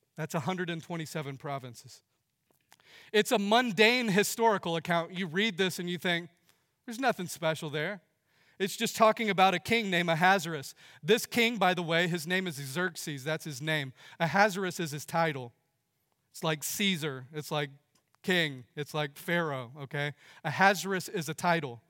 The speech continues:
His real name is Xerxes. And so here he is, another king in another kingdom in another day, another time, just normal, right?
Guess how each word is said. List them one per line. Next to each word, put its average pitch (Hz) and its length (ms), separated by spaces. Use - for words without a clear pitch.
His 165 200
real 214 240
name 190 260
is 165 100
Xerxes. 160 760
And 170 160
so 196 420
here 262 280
he 269 160
is, 220 200
another 226 460
king 214 320
in 180 100
another 190 360
kingdom 190 500
in 165 120
another 180 360
day, 165 480
another 175 380
time, 165 580
just 175 320
normal, 185 420
right? 185 340